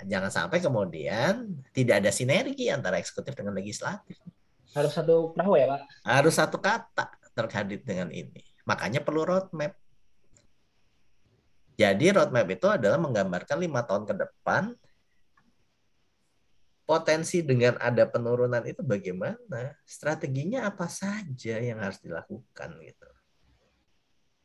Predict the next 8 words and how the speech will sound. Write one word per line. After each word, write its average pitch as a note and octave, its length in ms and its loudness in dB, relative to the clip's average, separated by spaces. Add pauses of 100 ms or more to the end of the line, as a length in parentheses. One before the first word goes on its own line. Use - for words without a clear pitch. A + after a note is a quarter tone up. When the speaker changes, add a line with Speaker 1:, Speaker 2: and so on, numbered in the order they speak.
(1400)
Speaker 1:
Nah, G#2+ 240 2
kalau G#2+ 240 4
udah A#2 160 2
punya A2 240 -2
roadmap, E2 880 -6 (1600)
maka G2 800 0 (560)
akan - 320 -6
memudahkan C#3+ 720 0